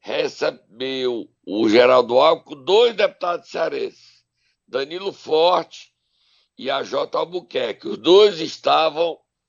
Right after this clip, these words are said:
na audiência que Geraldo Alckmin entregou e quer deixar livre duzentos bilhões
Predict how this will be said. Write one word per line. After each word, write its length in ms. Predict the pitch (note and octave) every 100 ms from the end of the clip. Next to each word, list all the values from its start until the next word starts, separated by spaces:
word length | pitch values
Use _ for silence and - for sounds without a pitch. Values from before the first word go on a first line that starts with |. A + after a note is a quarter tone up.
| _ _ _ _ _
na 560 | A2+ C#3 D#3 D#3 D3 - _
audiência 720 | - C#3+ B2+ C#3 D3 D3+ - C#3+
que 220 | - C3+
Geraldo 420 | C#3 D3 D3 C3
Alckmin 380 | C3 C#3 - D3
entregou 600 | C#3 C#3+ C3 B2 C#3 D#3
e 300 | D3 D3 C#3+ -
quer 400 | - C#3 - _ _ _ _ _
deixar 440 | - B2 - D#3+
livre 520 | C#3 D3+ D#3+ D#3 C#3+ - _ _ _
duzentos 680 | A2 F#3 C#3 F#3+ A3+ - D#3
bilhões 840 | F3 F3 E3 D3 B2 E2 -